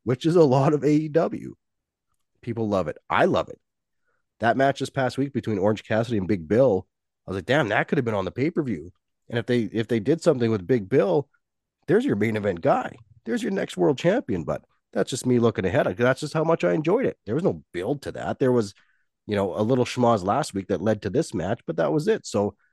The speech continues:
you're, you're a hundred percent right. It's just watch our show and have fun.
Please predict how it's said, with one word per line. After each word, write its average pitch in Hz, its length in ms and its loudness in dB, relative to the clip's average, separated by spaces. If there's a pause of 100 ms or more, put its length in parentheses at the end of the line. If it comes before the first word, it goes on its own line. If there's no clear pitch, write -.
(300)
you're, 214 300 0
you're 196 120 6
a 160 40 6
hundred 180 180 4
percent 127 300 0
right. 117 320 2
It's 113 200 -6
just - 420 0 (520)
watch 104 240 0
our 139 140 2
show 104 240 0
and 92 100 0
have 92 180 -2
fun. 76 320 -4